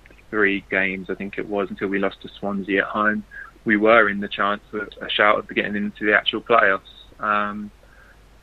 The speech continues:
and I think that's very credible for, again, the team, the budget, the, you know, what Millwall had as an infrastructure at the time.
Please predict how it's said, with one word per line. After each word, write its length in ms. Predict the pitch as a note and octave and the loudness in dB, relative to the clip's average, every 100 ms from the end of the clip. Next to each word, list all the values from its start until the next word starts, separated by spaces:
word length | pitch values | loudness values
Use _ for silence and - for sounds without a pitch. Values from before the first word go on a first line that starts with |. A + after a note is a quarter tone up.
| - | -2
and 100 | C3 | 2
I 100 | A2+ | 2
think 180 | G#2+ G2+ | 0 -2
that's 200 | F#2+ - | -2 0
very 260 | G#2+ G2+ | 2 2
credible 400 | - G2+ G2 G2 - | 0 -4 -4 -8 -6
for, 140 | G2+ | -4
again, 260 | G2 G#2+ G2+ | -2 -2 -4
the 100 | F#2+ | -6
team, 440 | - G#2 G2+ G2 | -10 -8 -8 -6
the 80 | F#2+ | -6
budget, 580 | F2+ G2+ F#2 - G2+ - - - - | 2 4 4 2 -2 -4 -6 -20 -14
the, 200 | G2+ F#2+ - - - - | -10 -10 -12 -20 -20 -16
you 60 | - | -6
know, 160 | F#2+ F#2 | -4 -2
what 280 | G2+ G2 - | 2 2 0
Millwall 300 | G#2 G2 G2+ | -4 -4 -2
had 180 | - G2 | 0 0
as 120 | G2 | 0
an 120 | F#2+ G2+ | -6 -8
infrastructure 680 | G2 G2+ - - - G2+ | -8 -6 0 0 0 -6
at 80 | G2 | -4
the 100 | G2 | -6
time. 440 | - G2+ G#2 G2+ | -6 -4 -2 -4